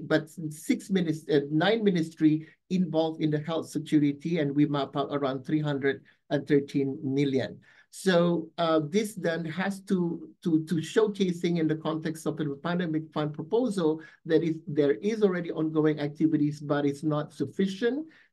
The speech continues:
in order to bring the country to where they would like to go. And the pandemic fund can complement and also strengthen even further in the future for the preparedness and response capacity and capability.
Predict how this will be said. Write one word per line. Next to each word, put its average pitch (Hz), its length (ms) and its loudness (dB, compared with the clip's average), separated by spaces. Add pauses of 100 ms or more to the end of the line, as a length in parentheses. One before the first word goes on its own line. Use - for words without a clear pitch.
in 160 140 2
order 165 320 0
to 160 160 -4
bring 175 420 0
the 202 100 4
country 160 520 -2
to 156 80 0
where 160 480 0
they 156 100 2
would 139 220 2
like 120 180 -4
to 147 80 -6
go. 160 380 2 (260)
And 160 140 -2
the 143 80 4
pandemic 180 600 0
fund 156 300 -2
can - 240 -4
complement 160 800 0 (320)
and 151 120 2
also 165 560 0
strengthen 151 800 -2 (280)
even 156 260 2
further 160 440 4
in 156 120 0
the 143 80 0
future 143 380 -2 (100)
for 151 160 2
the 143 80 2
preparedness 135 540 -4
and 139 160 -2
response 131 480 -8
capacity 123 720 -6
and 127 140 -6
capability. 120 760 -6